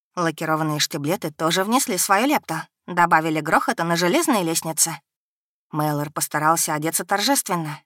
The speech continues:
Белая рубашка, полосатые брюки, бабочка под воротником. Несколько старомодный смокинг с огромными плечами. «Я, кажется, видела кота в сладкой булочке. У него кличка Толстяк,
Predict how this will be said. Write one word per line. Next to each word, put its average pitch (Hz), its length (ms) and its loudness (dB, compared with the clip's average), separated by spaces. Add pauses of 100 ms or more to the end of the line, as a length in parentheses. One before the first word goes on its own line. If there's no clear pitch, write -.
(180)
Белая 156 360 2
рубашка, 147 640 0
полосатые 180 560 2
брюки, 208 480 0 (100)
бабочка 262 540 2
под 180 180 0
воротником. 170 640 -2 (320)
Несколько 175 480 -4
старомодный 165 640 4
смокинг 196 460 -2
с - 100 -2
огромными 226 480 2
плечами. 165 560 -4 (800)
«Я, 226 420 6
кажется, 240 420 4
видела 254 360 2
кота 240 280 2
в 330 60 0
сладкой 285 320 4
булочке. 262 560 0 (140)
У 247 80 2
него 240 240 4
кличка 294 340 0
Толстяк, 196 560 2